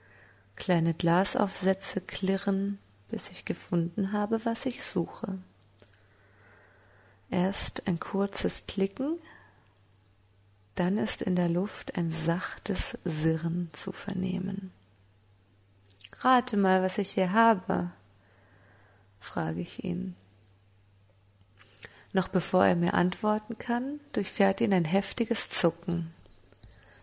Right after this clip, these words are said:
Er stöhnt auf. Seine Arme schlagen gegen die eisernen Fesseln des Prangers. Ich habe ihn mit der Violet Wand einen spitzen Stoß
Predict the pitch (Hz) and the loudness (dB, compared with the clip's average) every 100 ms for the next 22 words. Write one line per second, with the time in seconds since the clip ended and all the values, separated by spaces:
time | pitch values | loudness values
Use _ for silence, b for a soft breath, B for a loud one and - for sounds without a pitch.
0 | B 175 180 - 190 190 - 175 175 180 | B -4 0 4 4 4 4 4 4 0
1 | - - - - _ b b b b b | -8 -14 -16 -20 _ b b b b b
2 | - 175 170 - 180 196 214 226 - 185 | -2 2 2 6 6 8 6 2 2 6
3 | 175 190 202 185 180 180 - - 175 175 | 6 6 4 4 4 2 2 4 4 4
4 | 180 175 - - 185 - 180 180 - - | 2 2 -2 0 2 2 2 0 -4 -6
5 | - 170 175 180 - - - _ _ b | -2 0 0 -4 -6 -10 -14 _ _ b
6 | b b b b b b b b b _ | b b b b b b b b b _
7 | - 185 - 185 190 208 220 220 226 190 | -12 -8 0 2 4 4 2 2 2 2
8 | 185 165 170 175 190 202 - 202 202 220 | 2 2 2 4 4 2 0 2 2 0
9 | 233 - b b b b b 226 175 175 | -4 -12 b b b b b -4 -2 0
10 | 170 170 - _ _ - - - 220 - | -2 -4 -10 _ _ -18 -18 -6 -6 -4
11 | - 233 214 - - - 175 175 170 - | -4 0 -2 -4 -2 2 4 2 0 -6